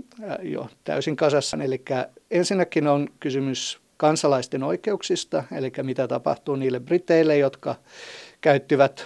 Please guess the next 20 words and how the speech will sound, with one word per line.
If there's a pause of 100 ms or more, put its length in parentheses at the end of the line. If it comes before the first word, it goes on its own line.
(160)
vapaata (120)
liikkuvuutta
ja (340)
asettuivat
esimerkiksi
Suomeen,
ja
mitä
tapahtuu
niille
E
U-kansalaisille, (480)
esimerkiksi
suomalaisille,
jotka
käyttivät
vapaata
liikkuvuutta
ja
asettuivat